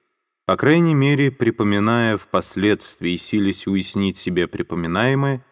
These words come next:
он многое узнал о себе самом, уже руководясь сведениями, полученными от посторонних. Одно событие он смешивал, например, с другим,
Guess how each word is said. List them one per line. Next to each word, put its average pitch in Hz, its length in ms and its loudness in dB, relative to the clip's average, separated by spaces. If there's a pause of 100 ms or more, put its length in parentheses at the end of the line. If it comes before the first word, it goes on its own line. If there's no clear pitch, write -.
(480)
он 123 200 2
многое 143 460 2
узнал 117 480 2
о 107 80 -2
себе 98 320 -2
самом, 104 480 0
уже 107 200 0
руководясь 101 580 -2
сведениями, 135 800 0
полученными 104 720 -2
от - 140 -8
посторонних. 82 840 -4 (760)
Одно 101 340 2
событие 117 480 0
он 95 120 0
смешивал, 98 640 -2
например, 92 500 -2
с 95 60 -10
другим, 85 600 -4